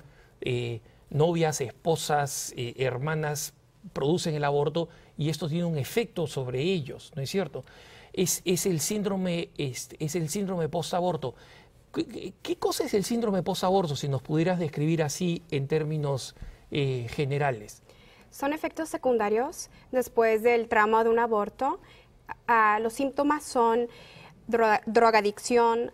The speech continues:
Speaker 2: alcoholismo, depresión, suicidio, corajes. Son muchos síntomas, este, que las personas lidian después de tener un aborto, ¿sí? Eh, más que nada, el viñedo de Raquel es sanación interior.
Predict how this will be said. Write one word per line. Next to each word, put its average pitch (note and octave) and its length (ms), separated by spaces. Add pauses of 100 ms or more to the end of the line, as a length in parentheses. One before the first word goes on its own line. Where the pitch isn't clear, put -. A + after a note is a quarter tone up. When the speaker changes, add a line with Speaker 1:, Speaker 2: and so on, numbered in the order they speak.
Speaker 2:
alcoholismo, A3 720
depresión, G#3 920 (360)
suicidio, G#3+ 920 (1500)
corajes. G#3 920 (580)
Son - 280
muchos C4 280
síntomas, A3 580
este, G3 560
que A3 120
las G3+ 200
personas A3 480
lidian G#3 420
después G3+ 260
de G3 80
tener F#3+ 200
un G3 100
aborto, - 460 (340)
¿sí? A#3 320 (480)
Eh, B3+ 300
más C4+ 240
que F4 100
nada, C4 480
el A#3 160
viñedo A3+ 340
de A#3+ 60
Raquel A3+ 380
es A3+ 80
sanación A3 400
interior. G#3 400